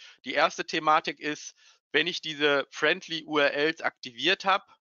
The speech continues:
also das ist die Darstellung dieser Links, die man unten sieht, dann sehen die jetzt nicht mehr so aus, dass ich dieses F Fragezeichen P drin habe. Das heißt, wenn ihr jetzt im Web bisher suchen konntet, Anwendungen mit in der U R L F Fragezeichen P, also wo man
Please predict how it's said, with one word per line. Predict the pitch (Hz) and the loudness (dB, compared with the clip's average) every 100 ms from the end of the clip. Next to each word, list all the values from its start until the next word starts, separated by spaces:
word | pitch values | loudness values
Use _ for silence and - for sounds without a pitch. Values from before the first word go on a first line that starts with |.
| _ _ | _ _
also | 117 110 | -20 -10
das | 113 - | -10 -10
ist | - | -16
die | 117 113 110 | -14 -12 0
Darstellung | 120 139 - 156 139 | 4 4 2 0 -2
dieser | 131 123 113 | -4 -2 -2
Links, | 127 143 - | -2 -6 -10
die | - | -10
man | 117 113 | -10 -8
unten | 147 131 120 | -8 -10 -12
sieht, | 143 180 - - - - - | -6 -6 -6 -16 -20 -20 -10
dann | - 131 | -6 -4
sehen | 139 165 | -4 -4
die | 160 | 0
jetzt | 151 147 151 | 0 0 -4
nicht | 156 | -4
mehr | 160 143 | -2 0
so | 143 | 2
aus, | 139 143 143 | 6 6 4
dass | 135 | -2
ich | 123 | -6
dieses | - 120 - | -10 -12 -6
F | 135 | -4
Fragezeichen | - 127 127 113 - | 0 0 0 -4 -4
P | - 120 | -6 -6
drin | 117 165 | -4 0
habe. | 208 - _ _ - - _ | 0 -2 _ _ -20 -20 _
Das | - 123 | -8 0
heißt, | 143 143 | 0 0
wenn | 139 139 | -2 -2
ihr | 151 | 0
jetzt | 160 156 - | 0 0 -4
im | 160 123 | -12 -2
Web | 156 - _ _ | -2 -4 _ _
bisher | 139 147 139 | -4 0 0
suchen | 147 - 170 | -2 -8 -6
konntet, | 160 151 - 151 - - _ | -4 -2 0 0 -2 -12 _
Anwendungen | 135 151 143 147 147 147 147 139 | -2 0 0 2 2 0 -2 -4
mit | 147 - - - _ _ _ | -4 -4 -10 -18 _ _ _
in | 135 135 | -6 -2
der | 135 | -2
U | 139 | 0
R | 139 139 | 0 2
L | 135 | 0
F | 127 - - - | 0 -6 -12 -20
Fragezeichen | - 123 120 - - - | -2 0 0 0 -4 -4
P, | - 165 | -2 2
also | 165 131 120 | 2 2 -2
wo | 123 | -2
man | 120 | -2